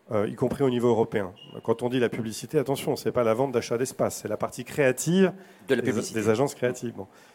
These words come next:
Speaker 1: Mais si vous prenez le premier des arts inventé dans l'histoire de l'humanité, ce sont les arts graphiques, la peinture, bon,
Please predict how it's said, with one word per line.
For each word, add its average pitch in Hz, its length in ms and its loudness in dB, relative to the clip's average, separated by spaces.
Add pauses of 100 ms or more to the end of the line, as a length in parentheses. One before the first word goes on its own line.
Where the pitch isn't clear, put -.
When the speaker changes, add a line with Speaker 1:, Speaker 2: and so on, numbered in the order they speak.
(220)
Speaker 1:
Mais 117 240 4 (460)
si - 160 -4
vous 156 60 2
prenez 180 220 4
le 156 60 -2
premier 156 320 4
des 143 220 4
arts 139 240 4
inventé 113 340 4
dans 110 80 2
l'histoire 107 320 -2
de 104 60 -2
l'humanité, 123 520 0
ce 92 160 -8
sont 107 120 -6
les 98 160 -2
arts 92 100 -2
graphiques, 131 580 0
la 95 120 -4
peinture, 170 560 0
bon, 101 160 -8